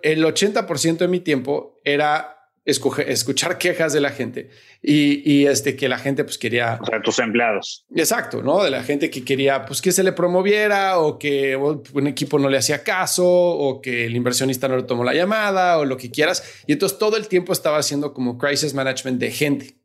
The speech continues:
Speaker 1: ¿no? Entonces, manteniendo a la gente motivada y manteniendo a la gente en rumbo, que está bien. O sea, cuando eres ejecutivo, eso es lo que haces, esa es tu chamba. Pero yo me di cuenta de que eso no me gustaba. Entonces, eh, dije, "Voy a salirme,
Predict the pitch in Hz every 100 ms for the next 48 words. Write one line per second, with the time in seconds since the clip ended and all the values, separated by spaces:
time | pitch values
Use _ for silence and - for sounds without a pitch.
0 | - 139 - - - - 147 147 143 147
1 | 147 135 117 123 117 120 135 175 208 196
2 | 185 170 135 120 120 123 123 117 131 151
3 | 156 190 175 - 147 143 214 302 156 127
4 | 127 139 143 160 180 165 - 131 123 143
5 | 139 120 120 117 123 - - 143 135 -
6 | - 120 117 - - - - 160 - 139
7 | 143 196 214 208 202 190 139 143 131 -
8 | 135 131 147 143 139 127 123 127 104 -
9 | _ _ - - - 139 185 180 165 165
10 | - - _ 170 151 143 127 139 139 135
11 | 160 160 170 147 135 139 143